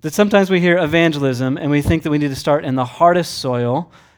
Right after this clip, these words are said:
in the most distant place, instead of going, "Where has God just placed me? Where is your place?" Because that place of comfort allows you to bring the language of the gospel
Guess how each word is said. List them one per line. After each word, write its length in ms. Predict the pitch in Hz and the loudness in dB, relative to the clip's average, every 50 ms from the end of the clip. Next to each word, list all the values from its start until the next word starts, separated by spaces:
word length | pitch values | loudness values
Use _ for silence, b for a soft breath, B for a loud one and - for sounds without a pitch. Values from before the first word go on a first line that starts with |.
| b b | b b
in 80 | - 135 | -6 -4
the 100 | 139 139 | -2 -2
most 280 | 139 147 143 131 135 127 | 0 -2 -2 -4 -4 -2
distant 460 | 151 185 175 - - 185 156 139 - | 0 0 0 0 -4 -6 -6 -6 -6
place, 500 | - 127 123 117 117 139 - - - - | -6 -4 -4 -2 -4 -6 -8 -12 -14 -12
instead 320 | - 156 139 - 165 156 | -12 -10 -6 -2 0 0
of 140 | 151 135 127 | 0 -2 -2
going, 440 | - 147 139 135 135 127 127 - - - | -2 -2 -2 -2 -2 -4 -6 -8 -12 -16
"Where 280 | - 143 143 202 240 220 | -12 -8 -6 -4 -4 -4
has 120 | 175 143 | -4 -6
God 240 | - - 160 151 143 | -6 -8 -8 -8 -8
just 400 | 135 - 135 123 - - _ _ | -8 -8 -10 -10 -10 -12 _ _
placed 640 | - - - 180 190 190 175 - 117 98 - - 117 | -20 -14 -8 -6 -4 -4 -4 -6 -10 -14 -16 -14 -14
me? 260 | 117 107 - 131 123 _ _ _ _ _ _ _ _ _ _ _ _ _ _ | -14 -14 -14 -16 -20 _ _ _ _ _ _ _ _ _ _ _ _ _ _
Where 240 | 160 143 156 165 151 | -12 -8 -4 -4 -4
is 120 | 135 123 | -4 -4
your 120 | 123 113 | -6 -10
place?" 580 | 104 - - - - - - - - - - _ _ _ _ _ _ _ _ _ _ _ _ _ _ _ _ _ _ _ _ _ _ _ _ _ _ _ _ _ _ _ _ _ _ _ _ | -12 -12 -16 -18 -18 -18 -20 -20 -20 -20 -20 _ _ _ _ _ _ _ _ _ _ _ _ _ _ _ _ _ _ _ _ _ _ _ _ _ _ _ _ _ _ _ _ _ _ _ _
Because 320 | - 147 - 180 170 156 | -10 -6 -2 -2 -2 2
that 260 | 170 196 208 202 - | 2 2 2 0 -2
place 460 | - - - - 240 240 254 233 - - | -10 -20 -8 -2 0 0 0 0 -2 -4
of 260 | - 196 160 - - | -6 -6 -8 -8 -6
comfort 460 | - - 214 214 208 - 165 151 156 | -4 -2 0 0 0 0 -2 -2 0
allows 420 | 170 151 160 165 180 190 196 175 | 0 0 2 2 4 2 0 0
you 80 | 180 180 | -2 -2
to 140 | 160 160 147 | -2 -4 -4
bring 420 | 139 147 143 - 160 180 190 196 | -6 -10 -6 -2 0 2 2 2
the 120 | 175 165 156 | 2 2 2
language 460 | 151 156 165 190 220 233 254 220 - | 2 2 2 2 2 2 2 0 0
of 120 | 196 160 | 0 -2
the 80 | 156 151 | -2 -2
gospel 800 | 139 151 156 175 208 202 - - - 131 120 123 147 175 180 | 2 2 4 4 2 0 -4 -8 -6 -4 -2 -2 -2 -4 -8